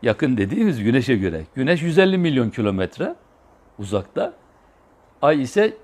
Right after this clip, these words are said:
üç yüz seksen dört bin kilometre uzaktadır. Dünyanın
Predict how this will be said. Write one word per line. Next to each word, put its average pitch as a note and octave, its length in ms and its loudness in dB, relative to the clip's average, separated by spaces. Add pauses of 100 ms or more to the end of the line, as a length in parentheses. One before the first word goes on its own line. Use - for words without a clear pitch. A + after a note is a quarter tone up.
(140)
üç F3+ 160 -8
yüz E3+ 100 -8
seksen D3+ 440 -2
dört D3+ 180 4 (180)
bin F3 220 0
kilometre B2+ 640 0
uzaktadır. F2 760 -6 (1080)
Dünyanın A#2 520 0